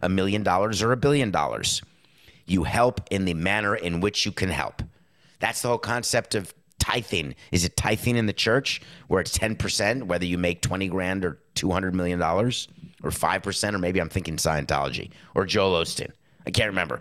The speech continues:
Whatever I'm thinking, it's one of those. So what if Jerry Jones took some money that he had and used this picture and embraced it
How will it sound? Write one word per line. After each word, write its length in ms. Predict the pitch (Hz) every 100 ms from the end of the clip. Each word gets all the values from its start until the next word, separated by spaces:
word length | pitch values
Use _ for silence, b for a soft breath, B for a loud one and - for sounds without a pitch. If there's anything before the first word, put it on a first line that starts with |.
| B
Whatever 340 | - 120 117 107
I'm 80 | 104
thinking, 320 | 98 82 82
it's 160 | 73
one 140 | 90 78
of 60 |
those. 300 | 69 - - - _ _ _ _ B B B
So 120 | 151
what 160 | 147 208
if 120 | 175
Jerry 260 | - 143 131
Jones 380 | 110 110 110
took 180 | - 120
some 160 | - 120
money 220 | 92 87
that 120 | 87
he 120 | 98
had 340 | 80 58 52 - B B B - 120
and 240 | 107 101
used 320 | 113 180 127
this 180 | 135 131
picture 400 | - 117 - 113
and 200 | - 110
embraced 560 | 98 82 98 95 - -
it 160 | -